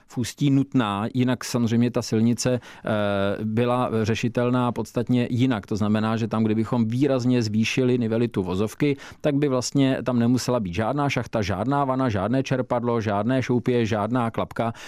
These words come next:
a nedošlo by, eh, k zatopení. Jenomže právě v tomto místě ta silnice první třídy prochází pod, eh, historickým mostem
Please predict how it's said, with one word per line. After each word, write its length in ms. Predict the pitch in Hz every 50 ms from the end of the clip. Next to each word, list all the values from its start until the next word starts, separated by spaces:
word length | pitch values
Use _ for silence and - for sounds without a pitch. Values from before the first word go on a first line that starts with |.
| - - -
a 360 | - 120 110 113 113 - 107
nedošlo 420 | 110 113 110 113 113 - - 117 110
by, 200 | 113 120 120 -
eh, 100 | 110 113
k 40 | 107
zatopení. 560 | 104 107 98 - 117 - 117 110 107 113 117
Jenomže 640 | 120 156 185 202 196 185 175 127 98 95 95 92 101 - - - - - - 101
právě 260 | 117 120 131 135 123
v 60 | -
tomto 240 | - 139 135 - 147
místě 500 | 127 110 107 - - - 127 123 123 123
ta 360 | - - 127 120 117 117 95 104
silnice 500 | 98 - 117 110 113 120 117 - - 127
první 280 | - 123 120 127 131 117
třídy 260 | - - 123 120 131
prochází 600 | - - 110 104 - 120 117 123 120 113 123 123
pod, 420 | 117 - 123 117 - - - -
eh, 140 | 123 117 107
historickým 580 | 101 113 110 - - 120 123 120 - - 135 123
mostem 400 | 113 110 - - - 131 127